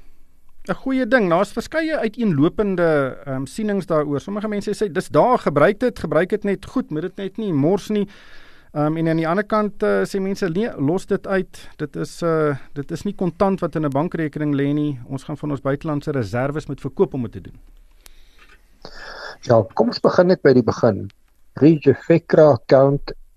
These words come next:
Speaker 2: het 'n werklike Afrikaanse naam wat ek graag vanaand op die lig wil begin sê.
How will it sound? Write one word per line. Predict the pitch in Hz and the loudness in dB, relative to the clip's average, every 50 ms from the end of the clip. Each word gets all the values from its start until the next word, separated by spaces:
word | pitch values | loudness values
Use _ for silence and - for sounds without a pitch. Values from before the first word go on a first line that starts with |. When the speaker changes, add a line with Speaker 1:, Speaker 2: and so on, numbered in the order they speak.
| _ - - | _ 0 4
Speaker 2:
het | 117 120 120 - - - - _ _ _ _ - - | 6 6 6 4 0 -20 -20 _ _ _ _ -2 4
'n | 113 110 104 | 4 4 6
werklike | 104 110 113 113 - 147 131 - 139 | 6 4 4 6 4 4 4 6 4
Afrikaanse | 123 117 - 113 101 - 117 120 120 - - | 4 4 2 0 2 4 4 4 4 4 2
naam | 117 104 107 113 117 | 4 4 4 4 4
wat | 110 101 - | 4 2 0
ek | - - | 0 2
graag | - 123 123 113 - - | 4 4 4 4 2 2
vanaand | - 117 104 101 107 107 - | 0 2 4 4 4 2 2
op | 95 | 2
die | - 98 90 | 4 4 6
lig | 90 98 - | 4 4 4
wil | - 120 110 113 | 4 4 4 4
begin | 117 - - - 117 - 120 113 | 4 0 0 0 0 0 -2 -6
sê. | - - - - 127 131 151 190 233 | -4 -2 4 6 6 8 8 6 4